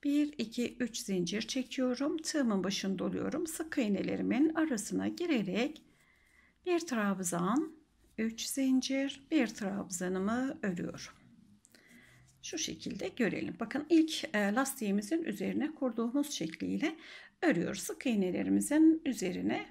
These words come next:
trabzanımızı, üzerine üç zincirimizi, tekrar trabzanımızı örüyoruz.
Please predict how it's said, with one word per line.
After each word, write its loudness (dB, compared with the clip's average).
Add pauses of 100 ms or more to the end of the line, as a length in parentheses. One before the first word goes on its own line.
(360)
trabzanımızı, -2
üzerine -2
üç -6
zincirimizi, -2
tekrar -6
trabzanımızı -2
örüyoruz. -4